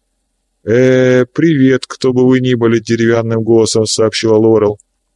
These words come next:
"Чтобы находиться в морге, вы обязаны показать ваши документы". "Конечно, милая, вот они". Кей покладисто опять полез в карман. "Джей, что там такое на потолке?"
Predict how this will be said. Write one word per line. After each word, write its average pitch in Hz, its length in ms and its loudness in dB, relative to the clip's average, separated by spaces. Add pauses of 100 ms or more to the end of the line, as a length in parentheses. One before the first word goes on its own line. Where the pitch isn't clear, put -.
(760)
"Чтобы 101 340 -2
находиться 127 680 -2
в 107 120 -4
морге, 135 420 0
вы 131 140 0
обязаны 123 500 -2
показать 127 500 -4
ваши 107 340 -2
документы". 107 760 -2 (800)
"Конечно, 104 600 -4
милая, 156 360 2
вот 131 300 2
они". 98 260 -6 (560)
Кей 247 180 -2
покладисто 185 600 -4
опять 151 300 -4
полез 117 320 0
в - 40 -12
карман. 98 440 -2 (560)
"Джей, 120 500 0
что - 260 -2
там 202 160 -2
такое 165 340 -2
на 113 100 -2
потолке?" 135 580 -4